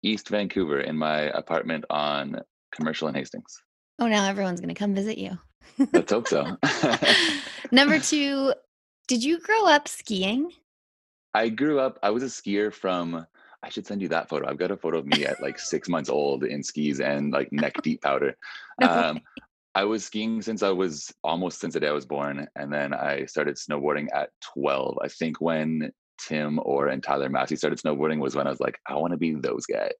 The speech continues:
Speaker 1: <laughs>
Speaker 2: Yeah. <laughs> That's awesome. Okay. I didn't know that. Yeah, okay. All right. Number three, your dad owns one of the longest standing businesses in Whistler Village. Correct me if I'm wrong there.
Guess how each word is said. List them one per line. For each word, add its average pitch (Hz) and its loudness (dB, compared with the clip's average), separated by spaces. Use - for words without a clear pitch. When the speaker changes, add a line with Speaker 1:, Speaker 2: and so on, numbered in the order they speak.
Speaker 1:
<laughs> - 2
Speaker 2:
Yeah. 302 6
<laughs> 415 4
That's - 4
awesome. - -4
Okay. 220 4
I 269 8
didn't 453 6
know 403 6
that. 220 0
Yeah, 214 2
okay. 180 -4
All 208 10
right. 139 4
Number 269 6
three, - 0
your 247 0
dad 226 2
owns 180 -2
one 190 -2
of 190 -4
the 196 -8
longest 262 2
standing 196 -2
businesses 185 -6
in 185 -4
Whistler 185 -6
Village. 180 -6
Correct - -6
me 190 -2
if 190 -6
I'm 170 -4
wrong - -8
there. - -12